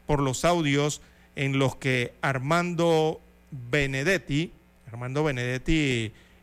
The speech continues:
eh, fue ex embajador en Venezuela.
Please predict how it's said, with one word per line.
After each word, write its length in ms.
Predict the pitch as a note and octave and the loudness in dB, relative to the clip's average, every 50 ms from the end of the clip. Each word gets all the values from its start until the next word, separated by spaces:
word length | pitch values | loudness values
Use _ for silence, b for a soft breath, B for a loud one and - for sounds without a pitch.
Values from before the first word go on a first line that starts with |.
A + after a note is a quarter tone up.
| - | -10
eh, 320 | - B2+ C3 B2+ B2 A#2+ A#2+ | -6 -4 -2 0 0 -2 -2
fue 320 | - - - D3 D3 D#3 - | -4 -2 0 2 2 2 2
ex 240 | - D#3+ D3+ - - | 0 -2 0 0 -2
embajador 580 | D3 C#3 C3 C3 A#2+ B2 B2 C#3 D3 D3+ D#3 - | -4 -2 -2 -2 -2 -2 0 2 2 2 0 0
en 160 | - C#3 C3+ | -2 -2 -2
Venezuela. 600 | B2+ C3 A#2+ B2 A#2+ - - F#3 D#3+ A#2+ G#2+ F#2+ | -2 -2 -2 -2 -2 2 2 2 2 2 0 -4